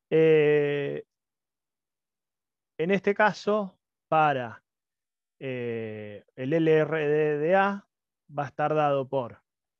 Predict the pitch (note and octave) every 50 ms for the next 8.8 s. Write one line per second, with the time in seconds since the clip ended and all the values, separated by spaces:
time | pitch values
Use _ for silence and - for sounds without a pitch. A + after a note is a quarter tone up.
0 | _ _ _ _ _ _ _ _ _ _ _ _ _ _ _ _ _ _ _ _
1 | _ _ _ _ _ _ _ _ _ _ _ _ _ _ _ _ - D#3 D#3+ D#3+
2 | D#3+ D#3+ D#3 D#3 D3+ D#3 D#3 D#3 D3 D3 C#3+ C#3+ C#3 C#3 C3+ C3 C3 B2+ B2+ -
3 | _ - C#3+ C#3+ - D3+ D3 D#3+ F3 F3+ F3+ F3 D#3 - - - D#3 D3+ D3 C#3+
4 | C#3+ D#3 E3+ E3+ E3 E3+ F3 F3 - - - - _ _ - - D3 D3+ D#3+ D#3
5 | - B2 B2+ C3 C3 C3+ C#3 C#3+ C3+ - - C#3 C3 C3+ - D3+ D3 D3 D3 D3
6 | C#3 C3+ C#3 D3+ E3 F3 F3+ F#3 G3+ A3+ - _ _ _ _ _ _ _ _ _
7 | _ _ _ _ _ _ _ _ _ _ - B2+ C3 C3+ C#3+ C#3+ C3+ C3 C3 B2+
8 | A#2+ A#2+ A#2 A2+ A2+ A2+ B2 E3+ G3 F#3+ G3 G3+ - - - _